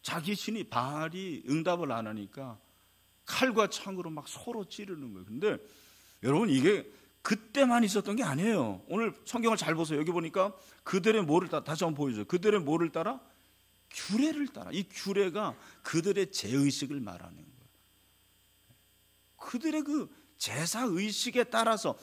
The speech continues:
이번만이 그런 게 아니고 계속 그래왔어요. 왜? 그래야지, 그래야지 바알이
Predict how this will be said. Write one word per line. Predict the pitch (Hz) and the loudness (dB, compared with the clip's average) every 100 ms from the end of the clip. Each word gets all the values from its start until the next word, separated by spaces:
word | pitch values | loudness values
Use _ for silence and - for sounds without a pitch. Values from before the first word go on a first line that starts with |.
| - - - | -14 -20 0
이번만이 | 180 226 311 285 220 262 226 | 4 8 10 10 10 8 8
그런 | 214 220 | 6 8
게 | 277 | 8
아니고 | 202 196 214 233 285 143 - - | 8 6 0 6 6 6 2 4
계속 | 165 247 302 - | 8 8 8 4
그래왔어요. | 175 220 202 - 170 | 4 6 4 4 0
왜? | 139 233 226 - - - | 8 10 10 4 -16 -12
그래야지, | - 202 294 269 196 247 | 8 12 12 12 12 8
그래야지 | - 185 226 202 185 180 247 320 - - _ _ _ _ _ _ _ _ _ _ _ _ _ _ _ _ _ _ _ _ _ _ | 4 6 8 6 6 2 2 2 -2 -16 _ _ _ _ _ _ _ _ _ _ _ _ _ _ _ _ _ _ _ _ _ _
바알이 | - 120 113 107 107 101 | -6 -4 -2 -2 -4 -6